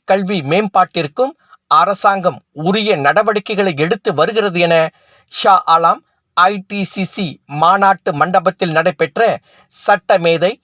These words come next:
அம்பேத்கர் மாநாட்டை தொடக்கி வைத்து உரையாற்றிய டத்தோ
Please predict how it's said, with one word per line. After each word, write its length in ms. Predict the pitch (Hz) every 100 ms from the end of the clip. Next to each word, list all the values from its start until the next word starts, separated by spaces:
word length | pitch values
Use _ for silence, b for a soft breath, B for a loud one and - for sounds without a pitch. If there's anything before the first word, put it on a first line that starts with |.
| _ _ -
அம்பேத்கர் 560 | 180 202 208 - 196 143 _ -
மாநாட்டை 460 | 160 202 202 190 185 -
தொடக்கி 320 | 170 196 - 202
வைத்து 240 | 185 - 151
உரையாற்றிய 640 | 175 190 175 - 175 170 170 170 b b -
டத்தோ 360 | 110 147 -